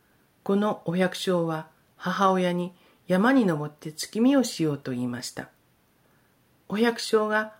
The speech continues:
母親を背負って山の中を歩き始めると、母親は頭の上の大きい枝から小枝をポキンと折っては地面のあちこちに落としていました。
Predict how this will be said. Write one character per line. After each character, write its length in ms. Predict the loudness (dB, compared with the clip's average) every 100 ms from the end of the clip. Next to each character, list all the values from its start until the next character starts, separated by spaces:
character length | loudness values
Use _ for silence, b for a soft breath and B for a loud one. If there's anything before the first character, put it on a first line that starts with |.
| _
母 320 | -8 -4 0 2
親 220 | 4 2
を 80 | 2
背 180 | 2
負 100 | 0
っ 20 | -2
て 340 | _ -10 -10 b b _
山 260 | -2 2 2
の 100 | 0
中 280 | -2 -4 -6
を 180 | -6 -6
歩 240 | -2 -2
き 140 | -2 -2
始 200 | -4 -4
め 100 | -4
る 100 | -6
と、 260 | -8 -12 -12 b b b b b
母 300 | -2 0 2
親 240 | 2 2 -2
は 180 | -4 b b b
頭 400 | -8 -2 0 2
の 180 | 2 0
上 140 | 0
の 240 | 0 -2 -4 -2
大 180 | -2
き 220 | 0 2 2
い 40 |
枝 200 | 2 -2
か 160 | -6 -8
ら 180 | -10 b b b _
小 140 | 0
枝 240 | 2 4 0
を 60 |
ポ 200 | -2 -4
キ 240 | 0 2 2
ン 140 | 2
と 260 | -2 0 0
折 100 | -2
っ 120 | _
て 100 | -4
は 180 | -2 -4
地 280 | -6 2 6
面 240 | 6 4
の 160 | 0 -6
あ 80 | -12
ち 100 | -6
こ 180 | -4
ち 160 | -2 -2
に 180 | -4 -4 b b b _
落 160 | -4
と 80 | -2
し 100 | -2
て 120 | -4
い 80 | -6
ま 140 | -6 -10
し 100 | -14
た。 200 | -18